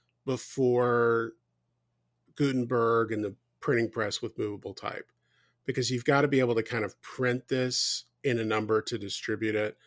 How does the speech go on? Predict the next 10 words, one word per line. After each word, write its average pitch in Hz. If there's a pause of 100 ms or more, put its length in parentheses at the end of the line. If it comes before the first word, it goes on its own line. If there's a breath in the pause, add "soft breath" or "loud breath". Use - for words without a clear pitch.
(520)
Um, 107 (760)
I -
mean, 143
it 139
seems 202
to 160
initially 139
emerge 120 (640)
these 131
little 123